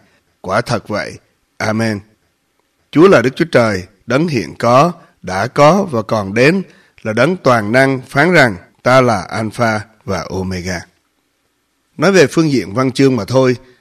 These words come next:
sách Khải Huyền là một tuyệt tác đầy những dữ kiện lạ lùng, những huyền nhiệm cao vời, những sự xảy ra kinh khủng và những lẽ thật vô cùng quý giá. Sách nói về sự suy sụp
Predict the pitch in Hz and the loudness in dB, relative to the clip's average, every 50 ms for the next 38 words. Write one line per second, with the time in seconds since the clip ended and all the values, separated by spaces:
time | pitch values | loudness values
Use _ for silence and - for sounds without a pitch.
0 | _ _ - 170 170 - - 120 131 143 143 139 123 120 117 113 110 110 104 98 | _ _ -4 -4 -4 -2 -2 -2 0 2 4 4 2 2 0 -2 -4 -4 -6 -6
1 | - - _ 123 110 98 - _ 135 143 175 175 - - 120 120 110 107 101 101 | -8 -8 _ -6 -6 -6 -4 _ 0 0 0 0 -4 -8 -6 -6 -4 -4 -4 -4
2 | 110 135 127 110 104 120 143 160 143 113 82 104 107 95 87 95 123 131 127 117 | -4 -6 -4 -2 -2 -2 0 0 0 -2 -2 -2 -6 -6 -4 -2 2 2 2 2
3 | 107 - - - - _ _ _ _ 104 123 147 147 135 139 131 113 107 104 101 | 0 -4 -10 -18 -20 _ _ _ _ -4 -4 -2 0 2 2 2 2 0 -2 -4
4 | 95 85 90 101 - - 147 151 151 151 135 139 131 117 107 95 - - - _ | -6 -6 -8 -8 -2 2 4 4 4 4 4 2 2 2 0 -4 -8 -14 -20 _
5 | _ _ - 131 139 - 123 110 - - 92 107 135 147 139 139 139 - - 196 | _ _ -6 -4 -4 -2 -2 -2 -2 -2 -2 0 0 2 0 0 -2 -2 -2 0
6 | 196 165 151 - - 120 104 107 123 147 147 131 110 95 90 92 101 117 113 104 | 0 0 0 0 -2 -4 -2 -2 -2 -4 -4 -6 -8 -8 -8 -8 -6 -4 -4 -4
7 | 104 104 - 107 - - _ - 127 120 107 - - 95 87 82 90 _ - 104 | -4 -4 -6 -8 -10 -10 _ -4 -2 -2 -2 -4 -8 -12 -12 -12 -14 _ -4 -4
8 | 113 113 110 104 110 117 143 156 _ _ _ _ _ _ _ _ _ _ _ _ | -2 -2 -2 -4 -4 -6 -8 -10 _ _ _ _ _ _ _ _ _ _ _ _
9 | _ _ _ _ _ - - 190 196 196 190 190 196 185 160 131 117 - - 113 | _ _ _ _ _ -8 -4 -4 -2 0 0 0 2 4 4 2 2 0 -2 -4
10 | 107 - - - 175 165 - - 127 - | -2 -2 0 2 2 2 2 0 0 -2